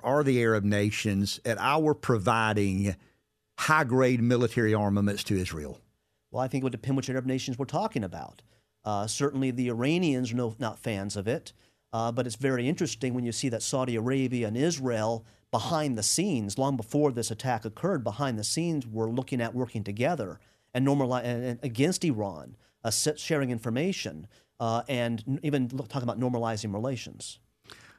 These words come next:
Speaker 1: Other than Iran, wh-, what are the other anti-Jewish, anti-Semitic Arab nations? And I'm not accusing every Muslim, nor am I accusing every Arab, and you're not. But, but it, it seems to me Qatar, it seems to me Syria,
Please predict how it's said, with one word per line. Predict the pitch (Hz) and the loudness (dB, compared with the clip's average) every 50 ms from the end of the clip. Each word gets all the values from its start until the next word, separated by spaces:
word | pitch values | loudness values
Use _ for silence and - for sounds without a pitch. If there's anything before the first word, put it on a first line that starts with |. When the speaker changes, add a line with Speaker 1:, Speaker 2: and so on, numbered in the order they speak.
| _ _ _ _ _ _ _ _ - | _ _ _ _ _ _ _ _ 4
Speaker 1:
Other | 175 214 233 208 247 220 196 | 6 6 6 6 6 4 4
than | 165 185 165 156 | 4 2 2 2
Iran, | 170 - 143 131 127 123 123 117 107 95 78 73 76 73 76 - - _ _ _ _ _ _ _ _ - - - _ _ | 2 2 2 2 2 2 2 2 2 0 -2 -4 -6 -8 -10 -10 -14 _ _ _ _ _ _ _ _ -20 -20 -20 _ _
wh-, | - | -4
what | 147 160 - 147 233 - 269 | -2 -2 2 2 2 4 4
are | 269 226 | 4 4
the | 208 220 185 | 4 4 4
other | 160 151 139 143 147 - - | 4 4 4 2 2 2 2
anti-Jewish, | 147 151 143 117 - - 127 117 113 104 - - 127 120 113 110 104 - - | 2 2 2 0 0 0 2 2 2 2 2 2 2 4 4 2 2 0 -2
anti-Semitic | 143 139 131 117 - 131 120 113 - - - 110 110 110 101 104 - | -2 -2 -2 0 2 2 2 2 0 0 0 2 2 4 2 2 0
Arab | - 104 101 95 90 | 0 0 0 0 0
nations? | 98 90 87 87 - - 82 73 76 - | 0 -2 -2 -4 -4 -6 -8 -6 -6 -4
And | 127 151 180 | 0 0 2
I'm | 226 | 2
not | 269 269 240 | 2 2 0
accusing | - - 226 208 170 202 160 160 | 2 2 4 4 4 2 2 2
every | 151 160 180 185 240 233 | 2 2 4 4 4 4
Muslim, | 208 196 180 175 156 180 185 165 | 6 6 4 4 2 2 2 2
nor | 151 156 180 | 4 4 2
am | 180 180 180 | 2 2 2
I | 175 | 0
accusing | 170 - 180 175 156 170 165 | 2 2 2 4 4 4 4
every | 139 135 156 180 156 | 4 4 4 4 4
Arab, | 147 151 175 175 | 4 4 4 4
and | 202 226 | 4 4
you're | 277 349 | 4 4
not. | 339 - - - - - - - - - - - - - - - | 2 0 -2 -4 -10 -18 -20 -20 -20 -20 -20 -18 -12 -10 -6 0
But, | - 175 196 175 | 2 2 2 4
but | 185 190 165 - - - - | 2 2 2 0 -12 -18 -14
it, | - - - - | -12 -10 -8 -6
it | 196 - 170 | -4 -4 -2
seems | - - 214 226 214 | -2 0 0 0 0
to | - 196 | 2 4
me | 180 175 | 4 4
Qatar, | - 147 120 - 151 135 135 151 185 190 - _ _ _ _ _ _ _ _ _ _ _ _ _ _ _ _ _ _ _ _ _ _ - | 4 2 2 4 4 4 4 2 0 -2 -6 _ _ _ _ _ _ _ _ _ _ _ _ _ _ _ _ _ _ _ _ _ _ -4
it | - 123 | -2 -2
seems | - - 165 165 143 | -2 0 -2 -2 0
to | - 143 | 2 2
me | 151 | 2
Syria, | 143 - - 143 127 120 120 127 175 196 | 2 2 0 0 2 2 4 2 2 0